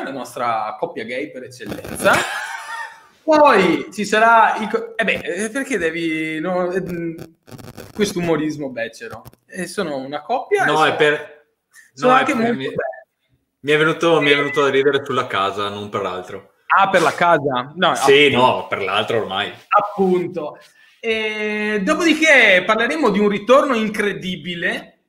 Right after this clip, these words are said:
Speaker 1: della Blacu, che è tornata. Pensavamo, se la fossimo giocata nel duemilasedici, pensavamo di essercela giocata nel duemiladiciotto,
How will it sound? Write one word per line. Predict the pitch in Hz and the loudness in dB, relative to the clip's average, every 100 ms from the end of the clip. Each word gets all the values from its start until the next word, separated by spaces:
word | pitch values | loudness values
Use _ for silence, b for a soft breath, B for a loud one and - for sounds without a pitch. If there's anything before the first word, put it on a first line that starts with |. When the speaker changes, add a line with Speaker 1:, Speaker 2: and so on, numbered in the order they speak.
| _ _ _ _ | _ _ _ _
Speaker 1:
della | 135 185 175 | -10 -8 -6
Blacu, | 165 - 151 - 349 359 - | -6 -4 -2 4 6 6 2
che | 190 | -4
è | 180 | -4
tornata. | 185 156 156 160 - 262 - _ _ _ _ _ _ _ _ | -6 -10 -10 -10 -8 -8 -8 _ _ _ _ _ _ _ _
Pensavamo, | - 269 269 262 247 247 269 277 247 214 190 131 - - _ _ | 2 4 4 4 4 6 6 6 4 2 -2 -2 -8 -16 _ _
se | - | -12
la | 180 180 | -10 -8
fossimo | 226 226 208 180 | -8 -8 -8 -8
giocata | 147 175 180 196 202 190 156 127 117 | -8 -8 -4 -2 -2 -2 -6 -6 -10
nel | 147 156 | -12 -12
duemilasedici, | 165 175 185 151 - 156 151 170 - 190 185 | -12 -8 -8 -8 -8 -10 -10 -12 -14 -16 -12
pensavamo | 185 185 190 180 214 240 | -10 -6 -4 2 2 2
di | 190 | -2
essercela | 185 202 185 175 | -6 -8 -6 -6
giocata | 147 143 170 185 | -6 -4 -4 -4
nel | 170 151 | -8 -10
duemiladiciotto, | 147 156 185 143 120 - 156 196 - 277 311 - | -14 -14 -10 -10 -10 -12 -8 -8 -10 -10 -10 -12